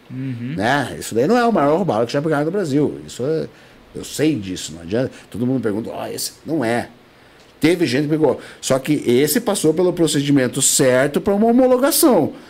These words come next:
Speaker 2: que é você medir o peixe de acordo com a norma e devolver o peixe vivo pra água. Então, eu conheço gente em Guaratuba que já pegou maior que isso. Entendeu?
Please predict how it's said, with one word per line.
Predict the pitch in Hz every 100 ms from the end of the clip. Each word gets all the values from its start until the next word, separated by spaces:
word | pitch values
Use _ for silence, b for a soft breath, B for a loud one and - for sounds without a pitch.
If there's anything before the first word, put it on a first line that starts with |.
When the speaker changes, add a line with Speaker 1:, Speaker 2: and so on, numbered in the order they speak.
| B
Speaker 2:
que | - 117
é | 113
você | 110 107 113
medir | 123 123 151
o | 165
peixe | 160 185 196 -
de |
acordo | 151 131 120
com | 139
a | 147
norma | 156 143 147 165 202
e |
devolver | 233 254 262 208 185
o |
peixe | 185 151 151 156 214 226 226 B B -
vivo | 131 147 143 143
pra | 185
água. | 196 185 135 95 78 B B B B B
Então, | - 113 202 156 B B
eu | -
conheço | 104 127 143 156 143 117
gente | 90 117 117
em | 127
Guaratuba | 113 107 - 117 101 123
que | 143
já | 165
pegou | 208 202 202
maior | 208 160 131
que | 170
isso. | 277 285 - - - - - - _ - - - _ - _ - -
Entendeu? | 80 80 127